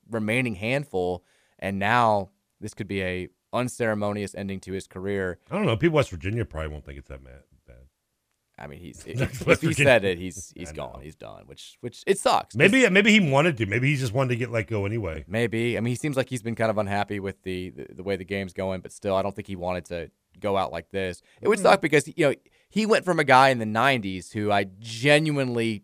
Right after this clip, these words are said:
Speaker 1: despised. I think he was, he was a
Speaker 2: Oh, yeah.
Speaker 1: bigger villain to kids like you and me growing up in the nineties than,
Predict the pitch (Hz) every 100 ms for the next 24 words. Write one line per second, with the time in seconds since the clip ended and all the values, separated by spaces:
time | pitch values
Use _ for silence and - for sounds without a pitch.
0 | _ 127 - - 95 82 57 - - 127
1 | 135 170 190 - _ _ 202 233 208 190
2 | 160 - 165 175 175 143 139 139 135 123
3 | 113 - 143 139 120 117 120 123 104 101
4 | 85 - _ 127 127 110 113 110 110 98
5 | 95 - _ _ _ 101 117 110 107 104